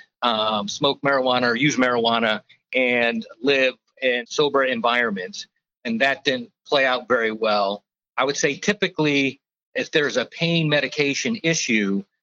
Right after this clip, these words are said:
there's certain treatment centers, Las Vegas Recovery Center and others that are a little more pain management, and they would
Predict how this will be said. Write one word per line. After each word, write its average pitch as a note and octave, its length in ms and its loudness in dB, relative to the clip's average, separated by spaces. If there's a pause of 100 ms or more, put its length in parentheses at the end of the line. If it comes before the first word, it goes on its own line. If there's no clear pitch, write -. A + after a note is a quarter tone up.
(140)
there's B2+ 180 0
certain D3+ 340 -2
treatment D3+ 440 -4
centers, A2 640 -2
Las C3 240 -2
Vegas C3 340 -2
Recovery B2 360 0
Center A#2+ 440 2
and A#2 320 -2
others B2 380 0
that B2 120 2
are A2+ 60 2
a A#2 40 -2
little B2 240 0
more A#2+ 220 0
pain C3+ 380 -4
management, B2+ 760 0 (440)
and A#2+ 520 0
they B2+ 240 2
would A#2 560 0